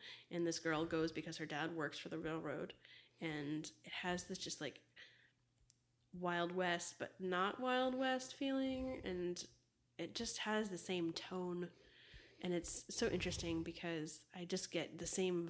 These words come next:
vibe from both of those things. And I wanna read, they, they have actually now made a series of books for younger readers based on <laughs> the T V show, based on the movie.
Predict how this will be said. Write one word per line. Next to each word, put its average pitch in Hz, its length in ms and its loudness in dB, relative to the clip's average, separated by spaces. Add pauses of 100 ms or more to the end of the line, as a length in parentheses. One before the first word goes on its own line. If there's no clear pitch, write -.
vibe 160 400 2
from 208 380 0
both 196 240 2
of 214 80 2
those 220 240 0
things. 240 440 -2 (680)
And 208 100 8
I 214 40 10
wanna 262 260 10
read, 226 320 2 (140)
they, 190 340 4
they 190 140 4
have 180 120 4
actually 196 360 4
now 180 280 4
made 180 220 4
a 165 80 0
series 180 460 0
of 165 240 -8
books 175 280 0
for - 140 -6
younger 175 380 0
readers 175 420 -2
based - 480 -2
on 180 400 2 (180)
<laughs> 214 200 2
the 202 80 6
T 202 180 4
V 185 120 6
show, 180 280 6
based 170 340 2
on 165 180 4
the 160 60 2
movie. 170 440 2